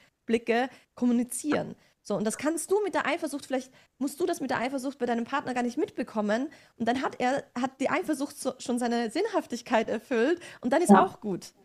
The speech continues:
Speaker 1: Ja?
Speaker 2: Ja,
Speaker 1: Und
Speaker 2: ja.
Speaker 1: weil wir, weil wir in der heutigen Gesellschaft, ähm, entweder Emotionen überproportional erleben und dementsprechend dann auch das als die eigentliche Eifersucht ansehen,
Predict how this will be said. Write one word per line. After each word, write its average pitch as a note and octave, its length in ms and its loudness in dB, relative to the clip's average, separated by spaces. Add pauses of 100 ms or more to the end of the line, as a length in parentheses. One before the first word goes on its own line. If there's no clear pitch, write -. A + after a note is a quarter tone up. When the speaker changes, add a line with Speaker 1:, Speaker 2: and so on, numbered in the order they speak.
(180)
Speaker 1:
Ja? G#3+ 280 -2
Speaker 2:
Ja, G#3 280 10
Speaker 1:
Und - 240 0
Speaker 2:
ja. G#3+ 320 8
Speaker 1:
weil B3 220 2
wir, D#4 180 0 (220)
weil B3 220 0
wir C#4 60 -2
in C4+ 60 -2
der C4+ 100 -2
heutigen C#4 320 -4
Gesellschaft, A#3 840 -4 (540)
ähm, A3 220 0 (100)
entweder A#3+ 560 0
Emotionen A#3 640 -2
überproportional G#3 1000 -2
erleben G3+ 800 0
und G#3 200 -6
dementsprechend A3 720 -2
dann G#3 100 0
auch G#3 180 -2 (160)
das B3+ 440 0
als G#3 320 0
die - 240 -6
eigentliche G#3 560 0
Eifersucht G3+ 680 -6
ansehen, A3 800 -2